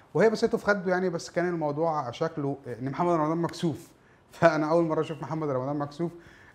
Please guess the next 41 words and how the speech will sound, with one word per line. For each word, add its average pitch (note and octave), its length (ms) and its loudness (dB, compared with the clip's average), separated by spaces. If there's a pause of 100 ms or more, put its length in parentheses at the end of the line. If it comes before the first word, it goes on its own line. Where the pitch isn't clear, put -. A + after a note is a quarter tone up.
لكن D#3+ 400 0
هو D3 380 4
اتحرج C#3+ 560 2
من A#2+ 280 -2
ال-، A2+ 380 -6
الفانز D3 480 -2
دي B2+ 280 -6
أو A#2 100 -4
اللي A2+ 180 -4
هي، C3+ 260 -2 (320)
وطبعًا D#3 300 0
الفيديو D3+ 300 0
بتاعها D3+ 320 -4
ده C#3+ 200 2 (340)
جاب C#3+ 240 0
أرقام C#3+ 340 -2
مشاهدة C#3 300 -4
كبيرة C3 240 -4
جدًا C3+ 340 -4
على A#2+ 160 -4
تيك C3+ 200 -10
توك. C#3+ 180 -2 (580)
تقريبًا C#3+ 400 0
هو C#3+ 160 0
عندها B2+ 400 0
عشر C#3 300 0
فيديوهات، B2+ 440 -4
هو C3+ 160 -2
ده C#3 80 0
كان C3+ 280 -6
التوب B2 340 -8
يعني. F#2 200 -12 (200)
نروح C#3 440 -2
كمان، D3+ 760 -2
آه، B2 240 -6
لخبر، C#3+ 540 -4
آه، A2 480 -4
مش G#2+ 240 -12
لطيف B2+ 260 -8
بقى B2+ 160 -6
الحقيقة. B2+ 440 -6